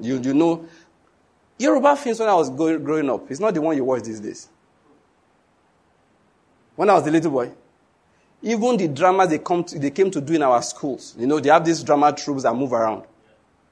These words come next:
They were all the same. There were a few people like Papa Lolo and co that did comedy.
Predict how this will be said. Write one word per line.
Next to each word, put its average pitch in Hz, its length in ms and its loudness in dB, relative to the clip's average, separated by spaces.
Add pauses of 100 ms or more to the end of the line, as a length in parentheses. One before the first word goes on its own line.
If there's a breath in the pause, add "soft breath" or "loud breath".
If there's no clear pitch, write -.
(280)
They 139 60 -4
were 147 140 2
all 185 200 0
the 131 120 -6
same. - 260 -8 (540)
There 240 120 6
were 254 80 8
a 240 60 6
few 269 180 0
people 240 220 0
like 175 240 2
Papa 190 220 2
Lolo 165 440 4
and 131 120 2
co 151 160 -4
that 120 180 0
did 156 140 -8
comedy. 127 400 0